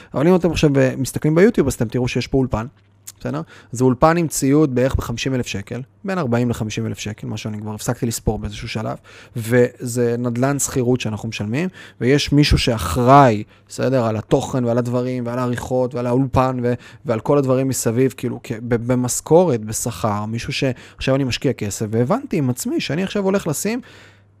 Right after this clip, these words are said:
הרבה מאוד כסף כל חודש על הדבר הזה, כי זה מבחינתי מטרת על שאמורה לבוא ולעזור לי לייצר בסוף הגשמה של חזון, של למה וכולי, שמבחינתי הוגדרה בצורה נכונה. כי דרך הדבר הזה אני יודע לייצר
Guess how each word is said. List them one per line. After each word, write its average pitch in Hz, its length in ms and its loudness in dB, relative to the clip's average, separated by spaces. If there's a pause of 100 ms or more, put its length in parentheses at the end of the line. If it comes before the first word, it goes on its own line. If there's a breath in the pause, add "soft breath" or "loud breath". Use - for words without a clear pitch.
(540)
הרבה 113 320 -4
מאוד 381 240 -2
כסף - 380 -4
כל 180 200 -2
חודש 190 360 -2
על 156 60 0
הדבר 139 260 -2
הזה, 196 240 -2
כי 127 120 -10
זה 143 140 -4
מבחינתי 180 380 -4
מטרת 165 440 -4
על 196 220 -2
שאמורה 135 440 2
לבוא 151 360 4
ולעזור 131 400 2
לי 170 120 2
לייצר 127 500 2
בסוף 139 320 -4
הגשמה 131 360 -2
של 127 140 -4
חזון, 127 420 0
של 127 160 -2
למה 139 320 2
וכולי, 135 420 0 (360 loud breath)
שמבחינתי 147 1080 2
הוגדרה 123 560 2
בצורה 110 380 0
נכונה. 107 360 -4 (340 soft breath)
כי 160 180 4
דרך 135 320 6
הדבר 139 300 2
הזה 156 160 -2
אני 156 100 -2
יודע 123 200 0
לייצר 120 400 -2